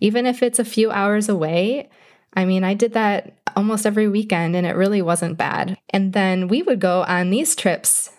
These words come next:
together. So the expat community, we would plan trips around the area of Japan. So we would, uh, we would meet, all meet in one area. There's these really cool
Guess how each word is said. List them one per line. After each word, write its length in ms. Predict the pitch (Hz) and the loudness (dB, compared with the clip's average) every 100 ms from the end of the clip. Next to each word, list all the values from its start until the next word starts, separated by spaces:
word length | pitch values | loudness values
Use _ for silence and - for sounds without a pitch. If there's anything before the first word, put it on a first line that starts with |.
| _ _ | _ _
together. 440 | - 202 180 175 | -2 0 0 0
So 600 | 180 - 196 190 185 180 - | 0 0 2 2 0 -2 -2
the 520 | 185 180 175 175 175 190 | 0 2 0 -2 -2 -4
expat 460 | 196 - 214 - | -4 -2 -2 -2
community, 480 | - 190 175 175 180 | -2 0 0 0 0
we 200 | 180 190 | 0 0
would 180 | 196 190 | 0 -4
plan 380 | - 190 180 175 | 0 0 0 0
trips 340 | - 190 - 190 | 0 0 0 0
around 380 | 175 175 175 | 0 2 0
the 140 | 175 - | 0 0
area 320 | 170 165 165 160 | 2 2 0 -4
of 80 | 160 | -4
Japan. 440 | 165 170 165 165 | -2 0 0 0
So 340 | - 156 156 160 - - - - | 0 -2 -2 -8 -16 -18 -8 0
we 200 | 202 208 | 2 2
would, 580 | 190 185 180 175 - - - | 2 4 2 0 -4 -6 -4
uh, 540 | - 170 170 165 - | -2 -2 -2 -4 -2
we 140 | 190 190 | 0 2
would 160 | 180 | 0
meet, 380 | 185 196 202 - | 0 2 0 0
all 160 | 190 180 | 0 2
meet 360 | 185 190 - - | 2 0 -2 -2
in 180 | 165 | 0
one 180 | 165 160 | 0 -2
area. 380 | - - - - | -2 -2 -2 -2
There's 220 | - 170 | -2 0
these 180 | 185 170 | 0 0
really 240 | 185 180 170 | 0 0 -2
cool 640 | - 180 175 165 165 | 0 0 0 0 -2